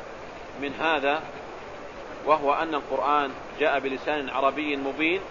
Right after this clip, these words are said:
فكان محلا للشعر الذي انتشر بين صفوف العرب، حيث بلغ منهم مبلغا عظيما، فكأن القرآن حل بديلا عن هذا الشعر،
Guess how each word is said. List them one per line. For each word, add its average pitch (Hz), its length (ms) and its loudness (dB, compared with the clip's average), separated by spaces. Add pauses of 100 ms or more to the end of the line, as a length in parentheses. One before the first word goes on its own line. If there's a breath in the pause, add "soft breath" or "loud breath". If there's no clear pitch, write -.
(920)
فكان 151 480 4
محلا 156 420 0
للشعر 147 640 0
الذي 139 360 0 (640)
انتشر 143 600 4 (440)
بين 139 320 2 (1700)
صفوف 147 300 0 (100)
العرب، 143 400 6 (1040)
حيث 135 200 0
بلغ 131 400 4
منهم 143 300 -2
مبلغا 147 420 0
عظيما، 131 460 0 (960)
فكأن 170 400 2
القرآن 151 520 4 (340)
حل 170 280 4
بديلا 143 500 2
عن 131 140 -4
هذا 151 260 2
الشعر، 123 380 -2